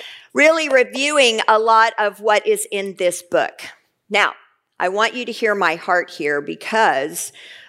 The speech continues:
um, I've heard it said by many people who are not believers, "The church just wants to get our money and always wants to talk about the tithe."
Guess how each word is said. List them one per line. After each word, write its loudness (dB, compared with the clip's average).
um, 0
I've 0
heard -2
it -2
said 0
by 0
many -6
people -6
who 0
are 4
not 0
believers, -6
"The -2
church -4
just -8
wants -4
to -6
get 0
our 0
money -4
and 0
always 2
wants -6
to -8
talk -2
about -4
the -10
tithe." -4